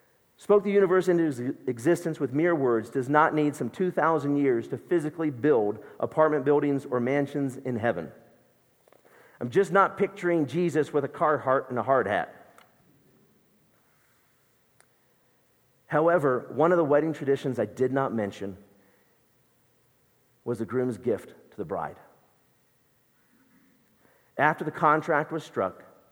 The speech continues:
the price paid, and the groom returning to his father, the groom would give his bride-to-be a gift for when he returned.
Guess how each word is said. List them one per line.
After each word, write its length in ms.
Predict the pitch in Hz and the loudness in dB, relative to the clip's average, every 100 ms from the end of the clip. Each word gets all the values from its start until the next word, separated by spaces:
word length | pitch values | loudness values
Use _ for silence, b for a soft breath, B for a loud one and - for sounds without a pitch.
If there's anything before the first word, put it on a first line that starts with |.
| _ _ - | _ _ -18
the 60 | |
price 380 | - 123 123 131 - | -6 -2 -2 -4 -8
paid, 400 | 104 92 85 92 b b b | -8 -6 -8 -16 b b b
and 140 | 104 | -8
the 60 | 101 | -8
groom 480 | 104 120 131 135 131 | -4 -2 -2 -2 -6
returning 580 | - 107 - 117 113 113 113 - _ _ _ | -10 -10 -6 -4 -4 -6 -10 -20 _ _ _
to 120 | 117 | -6
his 160 | 110 | -6
father, 440 | - 98 85 85 78 - _ _ b b b b b b _ | -4 -6 -4 -8 -12 -20 _ _ b b b b b b _
the 80 | 120 | -8
groom 380 | 127 139 151 147 | -2 0 2 2
would 160 | 113 | 0
give 200 | 131 131 | 0 0
his 180 | 117 120 | 0 -4
bride-to-be 880 | 101 113 120 120 135 104 101 92 82 - _ _ - | -2 -2 0 -2 -4 -2 -4 -4 -8 -16 _ _ -12
a 80 | 104 | -10
gift 420 | - 90 - - - _ _ _ _ _ _ _ _ _ | -6 -6 -8 -20 -20 _ _ _ _ _ _ _ _ _
for 100 | - | -8
when 180 | 92 95 | -6 -6
he 120 | 101 | -6
returned. 500 | 101 95 80 67 - | -8 -8 -14 -16 -20